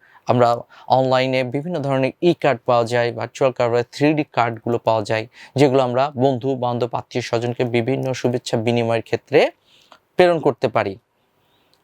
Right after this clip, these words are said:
ঠিক আছে, তাহলে সামাজিক জীবনে তথ্য প্রযুক্তির যে আমাদের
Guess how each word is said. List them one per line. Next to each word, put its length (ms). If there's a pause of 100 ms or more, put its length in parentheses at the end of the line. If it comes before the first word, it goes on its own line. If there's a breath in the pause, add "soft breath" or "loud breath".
(100)
ঠিক 100
আছে, 280 (340)
তাহলে 380 (320 soft breath)
সামাজিক 460
জীবনে 380
তথ্য 260
প্রযুক্তির 460
যে 320
আমাদের 440